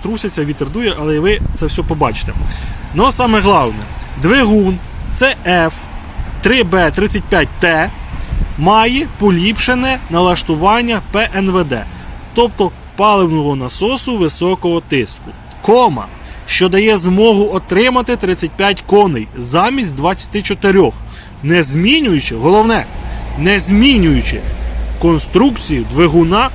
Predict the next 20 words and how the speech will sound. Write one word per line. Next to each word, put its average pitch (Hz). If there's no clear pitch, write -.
Д 165
Д 190
триста 180
дев'яносто 143
і 196
зберігши 139
всі 220
його 139
переваги. 123
Отже, 196
нормальна 214
українська 214
мова 208
і 202
доходчиво. 165
Ніфіга 226
не 214
помінялося, 220
змінилася 214
топлівна. 127